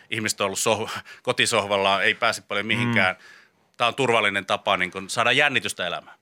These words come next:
Speaker 2: Mut onks tota, onks, onks se rikollisuudesta tullut jotenkin entistä niinku normaalimpia, normaalimpaa meille? Onko se, voiko se olla niinku sellainen ehkä tietyllä tavalla vähän negatiivinenkin asia, mutta,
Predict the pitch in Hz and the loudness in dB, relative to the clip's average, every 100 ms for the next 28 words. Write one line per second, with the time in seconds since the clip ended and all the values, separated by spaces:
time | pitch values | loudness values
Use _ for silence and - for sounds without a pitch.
0 | _ 139 151 190 - 202 196 196 190 - | _ 0 2 2 4 0 4 6 6 4
1 | 135 - - - - - - 175 180 - | -2 -4 -10 -12 -14 0 0 2 0 2
2 | 156 185 175 180 165 151 135 135 131 139 | 2 4 4 4 4 6 6 4 4 0
3 | - 143 135 135 135 139 127 135 131 131 | 2 4 6 6 4 0 2 -2 0 0
4 | 123 - - _ - 95 143 135 - 143 | -2 -8 -20 _ -4 0 0 0 0 0
5 | 139 151 180 208 151 101 85 80 73 71 | 4 4 6 6 6 4 4 4 2 -4
6 | 65 69 69 - - - 143 151 110 95 | -10 -10 -8 -10 -18 0 4 6 4 2
7 | 87 76 78 76 78 76 69 64 60 - | 0 -2 -2 -2 -2 -4 -4 -10 -12 -14
8 | - _ _ _ _ _ _ _ _ _ | -18 _ _ _ _ _ _ _ _ _
9 | _ _ _ - 107 - 123 - 131 - | _ _ _ -16 -8 -2 0 2 0 4
10 | 143 123 110 104 98 98 110 107 104 101 | 4 4 2 0 -4 -2 2 2 2 -2
11 | - - - - 101 117 139 139 120 113 | -8 -20 -20 -8 -4 0 2 4 4 4
12 | 113 113 113 113 117 123 117 98 98 95 | 4 6 6 4 4 4 2 2 0 2
13 | 92 87 92 87 101 92 85 85 - 95 | 0 0 2 2 2 0 0 -4 -6 -2
14 | 92 | -2